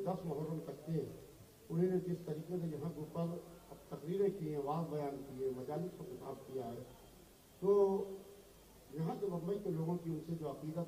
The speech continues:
थी, जो मोहब्बत थी, ये उसका एक मुजाहरा था आज, जो आपके सामने था, कि जिस तरीके से वो लखनऊ से चल के बम्बई आते थे और अभी आपने सुना कि अपनी सेहत और अलालत और बीमारी की वजह के बावजूद भी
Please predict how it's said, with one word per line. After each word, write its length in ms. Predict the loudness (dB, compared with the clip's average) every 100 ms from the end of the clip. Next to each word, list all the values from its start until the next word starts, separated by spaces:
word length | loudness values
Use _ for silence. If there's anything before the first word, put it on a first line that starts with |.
| -4
थी, 60 | -6
जो 120 | -6 -4
मोहब्बत 380 | -4 -2 -2 -2 -2
थी, 100 | -4 -4 -8 -18 -20 -14 -2
ये 60 | 0
उसका 240 | 0 0 0
एक 100 | 0 -2
मुजाहरा 400 | -4 -2 0 0 -2
था 100 | -6 -4
आज, 100 | -6 -10 -16 -16 -16 -8 0
जो 60 | 2
आपके 240 | 2 -2 -4
सामने 280 | -6 -4 -4 -4
था, 120 | -6 -8 -14 -20 -20 -10 -4
कि 60 | -2
जिस 120 | -4 -2
तरीके 280 | -4 0 2
से 80 | 2
वो 120 | 0
लखनऊ 320 | -2 -4 -2 -2
से 80 | -2
चल 120 | -6 -4
के 60 | -4
बम्बई 320 | -4 -4 -2 -2
आते 220 | -4 -4 -2
थे 80 | -2 -4 -10 -18 -16 -6
और 60 | -2
अभी 180 | 2 2
आपने 220 | 2 -2
सुना 260 | -4 -2 0
कि 120 | 0
अपनी 240 | -4 -4 -6
सेहत 340 | -4 -2 -2 -4 -12 -18 -18 -6
और 160 | -4 -2
अलालत 440 | 0 2 2 2 0
और 80 |
बीमारी 360 | -4 -2 0 -2 -4
की 60 | -2
वजह 200 | -2 -2 -4 -10 -6
के 80 | -4
बावजूद 420 | -2 -2 0 -2
भी 80 | 0